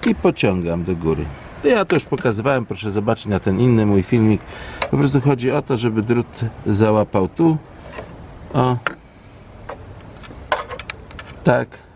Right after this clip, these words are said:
I pociągam. I one schodzą. Tu już mam dwie na wierzchu, więc zaraz je wymieniam. I używam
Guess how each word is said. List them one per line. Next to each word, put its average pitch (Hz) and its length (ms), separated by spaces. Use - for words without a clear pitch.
I 196 80
pociągam. 113 680
I 127 100
one 123 180
schodzą. 87 460
Tu 202 80
już 175 140
mam 147 200
dwie 123 160
na 113 160
wierzchu, 151 360
więc 117 200
zaraz 107 280
je 107 80
wymieniam. 85 520
I 220 240
używam 156 400